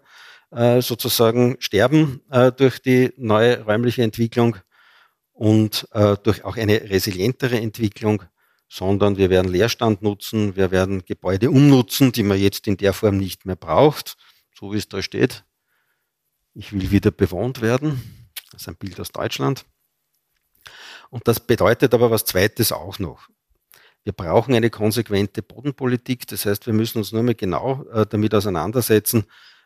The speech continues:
äh, wie gehen wir damit um, dass eben erhebliche, äh, Aspekte, erhebliche Teile unseres Landes leer stehen. Da braucht's finanzielle Anreizsysteme, es reicht nicht nur Raumordnung,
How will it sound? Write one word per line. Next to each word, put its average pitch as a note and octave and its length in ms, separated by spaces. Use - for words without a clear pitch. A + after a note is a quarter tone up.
äh, G2 240
wie G#2+ 160
gehen G#2+ 320
wir A#2 120
damit A2 460
um, B2 460
dass - 560
eben G#2+ 240
erhebliche, G2 1040
äh, F#2 240
Aspekte, G2+ 600
erhebliche A2+ 480
Teile G#2+ 300
unseres G#2+ 300
Landes G2 560
leer F#2 360
stehen. C#2+ 420
Da - 100
braucht's F2+ 280
finanzielle F#2 540
Anreizsysteme, B2 800
es - 160
reicht F#2 300
nicht G2+ 240
nur F#2+ 100
Raumordnung, A2+ 640